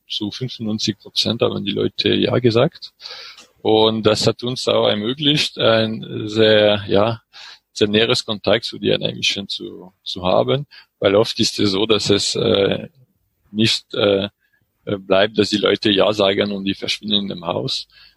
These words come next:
sondern, äh, man wird zum Hause eingeladen, man wird oft auch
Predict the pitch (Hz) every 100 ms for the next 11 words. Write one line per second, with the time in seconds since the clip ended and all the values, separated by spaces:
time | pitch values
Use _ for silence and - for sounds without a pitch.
0 | _ - 101 101 98 104 104 104 101 98
1 | 95 95 _ - - _ _ _ _ _
2 | 110 - 98 104 - - 101 95 101 110
3 | 110 104 110 113 104 110 113 113 - 104
4 | 101 101 98 101 - 95 98 -